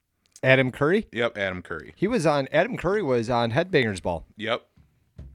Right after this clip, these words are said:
Speaker 2: He, so yeah, he was a M T V V J back in the day, but then he just started having a weekly,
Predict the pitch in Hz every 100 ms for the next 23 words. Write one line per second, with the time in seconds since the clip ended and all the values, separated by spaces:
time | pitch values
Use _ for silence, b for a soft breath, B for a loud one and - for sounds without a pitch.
0 | - 87 104 101 - _ _ - 107 104
1 | 87 92 90 87 87 - 104 95 104 95
2 | 92 95 107 87 85 87 82 87 85 87
3 | 87 80 - b b b - 92 85 90
4 | - 90 92 90 92 92 90 90 80 _
5 | _ _ _ _ _ _ _ 92 107 -
6 | 110 107 104